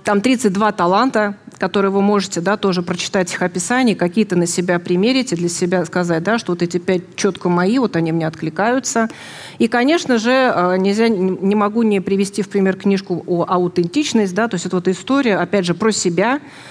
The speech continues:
а, как важно быть, э, следовать именно какому-то своему пути, который вы для себя определяете, своему плану, своему треку, своим целям, да, своей точке «Б». А, и, э, собственно, да, можете тоже там почерпнуть какие-то интересные для себя вещи.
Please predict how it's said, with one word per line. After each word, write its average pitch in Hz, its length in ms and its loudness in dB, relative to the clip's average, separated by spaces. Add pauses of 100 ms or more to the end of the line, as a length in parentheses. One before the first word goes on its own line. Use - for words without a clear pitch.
(180)
а, 170 160 0
как 202 220 -4
важно 208 340 2
быть, 202 360 0
э, 170 360 2
следовать 208 380 2
именно 214 180 4
какому-то 190 440 0
своему 220 440 4
пути, 247 460 0
который 220 360 0
вы 202 100 2
для 202 120 -2
себя 196 280 0
определяете, 185 500 0
своему 214 460 2
плану, 254 420 2
своему 190 400 0
треку, 233 380 0
своим 175 400 -2
целям, 233 420 0 (380)
да, 190 180 2
своей 208 340 2
точке 190 400 0
«Б». 233 320 2 (520)
А, 170 220 2
и, 247 300 2
э, 165 340 0
собственно, 175 380 -4
да, 208 180 0
можете 196 380 -2
тоже 202 240 -2
там 185 200 -2
почерпнуть 175 500 -4
какие-то 190 340 -2
интересные 175 460 0
для 156 100 -4
себя 170 320 -2
вещи. 139 360 -6